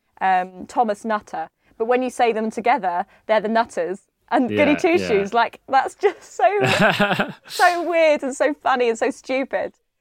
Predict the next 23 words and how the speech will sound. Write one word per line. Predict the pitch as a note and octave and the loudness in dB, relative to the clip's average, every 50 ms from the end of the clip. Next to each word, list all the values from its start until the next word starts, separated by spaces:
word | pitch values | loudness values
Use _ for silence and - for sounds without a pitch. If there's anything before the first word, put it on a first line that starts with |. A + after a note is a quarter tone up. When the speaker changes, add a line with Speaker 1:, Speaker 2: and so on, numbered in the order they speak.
| _ _ _ | _ _ _
Speaker 1:
But | - C4 B3 A#3+ | -2 -2 0 0
it's | B3+ A#3+ - - - | -2 -4 -6 -6 -6
in | - B3 A#3 | -4 -2 -2
this | A#3 A3 G#3+ - | -2 -4 -6 -6
incredibly | A#3 A3 G#3+ - - B3+ B3+ A3 G3 F#3 F#3 F#3 | -8 -8 -6 -2 0 0 0 0 -4 -8 -10 -10
serious | - - G3+ F#3+ F3+ F3+ F3+ F#3 - | -8 -8 -8 -8 -6 -8 -10 -10 -6
setting. | - G#3 - - - F#3+ F3 E3+ F#3+ _ _ _ _ _ _ _ _ | -6 -6 -6 -6 -8 -12 -12 -12 _ _ _ _ _ _ _ _ _
And | - G3 G3 G3 G3 A3+ | -4 -4 -2 -2 -2 -2
Speaker 2:
Yes. | A3+ G#2 F#3 - - - - - - | 0 0 0 -2 -4 -8 -12 -6 -2
Speaker 1:
there's | - A3 A3 G#3 - | 0 2 2 2 0
that, | - G#3+ G3+ - - _ - - A2+ C#3 | 0 0 0 0 -4 _ -14 -14 -12 -6
that | G3+ - G#3+ G#3 - - _ - | -2 0 0 0 -2 -4 _ -18
horror | - - B3 B3+ A#3 A3+ A3 | -6 -2 0 0 0 0 -2
sort | - - A3 - | -4 -6 -8 -4
of | F#3+ G3+ | -2 0
element. | G3+ G#3 G#3 G#3 G3 - | 0 0 -2 -4 -4 -4
And | - A3 | -2 0
I | A#3 A#3 - | 0 0 0
very | A#3 A3+ C4+ C#4 C#4 | 0 2 2 2 2
much, | C#4 C4 A3 - - - | 2 0 -2 -4 -4 -4
like, | A#3 A3 - - | -4 -2 0 0
I | A3+ B3 B3+ | 2 2 2
was, | A#3+ A#3+ A#3 | 0 -2 -4